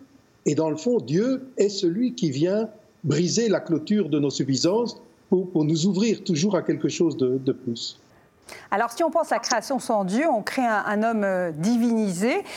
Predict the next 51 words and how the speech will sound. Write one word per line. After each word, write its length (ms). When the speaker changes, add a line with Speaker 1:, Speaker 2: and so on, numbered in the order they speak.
Speaker 2:
Et 60
c'est 220
un 100
des 140
travers 560
de 60
cette 280
époque 400
moderne, 380
Dominique 320
Lambert. 420
C'est 220
un 80
peu 120
la, 120
le 160
piège 320
de 80
cette 240
époque, 260
notamment 280
avec 160
les 240
idéologies 500
transhumanistes. 640
C'est 160
aussi 280
un 80
peu 140
cela, 220
le, 220
le 40
mythe 240
de 80
l'intelligence 640
artificielle, 800
dont 200
vous 160
avez 140
travaillé 460
sur, 200
sur, 180
sur, 280
sur 100
la 80
question 220
des 100
algorithmes, 560
notamment. 480
Euh, 40
comme, 280